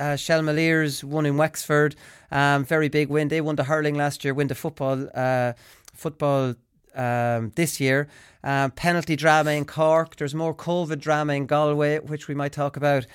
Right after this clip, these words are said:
um, on Thursday. Cregan lifted the first one since nineteen fifty-four after all the heartbreak, Lee, which is fantastic.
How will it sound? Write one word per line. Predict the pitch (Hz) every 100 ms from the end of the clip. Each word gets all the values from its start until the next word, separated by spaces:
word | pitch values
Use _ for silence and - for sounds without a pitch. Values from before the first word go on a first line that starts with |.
| - -
um, | - 143 139
on | 135 139
Thursday. | 156 156 151 147 - - -
Cregan | 202 202 180 123 123
lifted | 170 - 160
the |
first | 143 170 160 170
one | 160
since | 147 147 135
nineteen | 165 160 160
fifty-four | 147 175 - 143 160 156 143
after | 135 151
all | 151
the | 143
heartbreak, | 151 151 151 135 -
Lee, | 143 127
which | 135 -
is | 131
fantastic. | 151 139 151 147 - 139